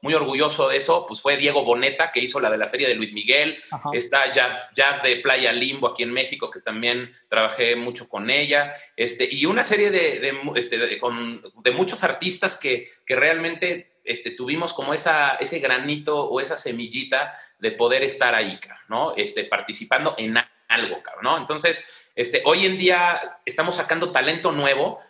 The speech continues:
Speaker 1: Eh, todos los proyectos que ahorita empezamos a promover son artistas que salieron desde hace dos, tres meses, pero que se llevan cocinando más de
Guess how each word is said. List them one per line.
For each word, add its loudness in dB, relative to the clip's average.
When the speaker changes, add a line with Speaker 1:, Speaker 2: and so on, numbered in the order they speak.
Speaker 1:
Eh, 2
todos 6
los 0
proyectos -2
que -2
ahorita 2
empezamos -4
a -8
promover 0
son -2
artistas -4
que -12
salieron 0
desde 2
hace -2
dos, -2
tres -4
meses, -6
pero 0
que -8
se -2
llevan 2
cocinando -2
más 0
de 0